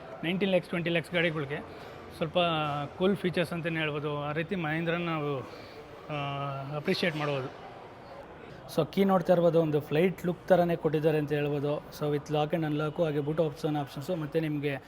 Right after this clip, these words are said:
ಗಾಡಿ ಕೂಲಿಂಗ್ ಆಪ್ಷನ್ಸ್ ಕೂಡ ಇಲ್ಲೇ ಬರುತ್ತೆ. So ಕೀನೇ ಒಂಥರ ತುಂಬ ಕೂಲ್ ಫೀಚರ್ಸ್ ಅಂತ ಹೇಳ್ಬೋದು. ಹಾಗೆ ನಿಮಗೆ ಫ್ರಂಟ್ ಡೋರ್ ಬರೋದಾದ್ರೆ ನಿಮಗೆ ಎನ್ ಎಫ್ ಸಿ ಕಾರ್ಡು,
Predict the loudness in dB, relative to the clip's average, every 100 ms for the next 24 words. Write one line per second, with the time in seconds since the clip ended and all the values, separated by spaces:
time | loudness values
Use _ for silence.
0 | -16 -20 -4 2 4 2 2 0 2 0
1 | 0 -4 2 4 6 4 0 -2 -4 -4
2 | -10 -16 -14 -6 6 6 6 2 2 4
3 | 6 4 4 6 6 4 2 -2 -4 -4
4 | 4 4 6 2 2 2 2 0 0 0
5 | 0 0 0 2 2 2 0 2 0 6
6 | 6 8 6 4 2 0 0 0 0 0
7 | 0 -2 -2 0 0 2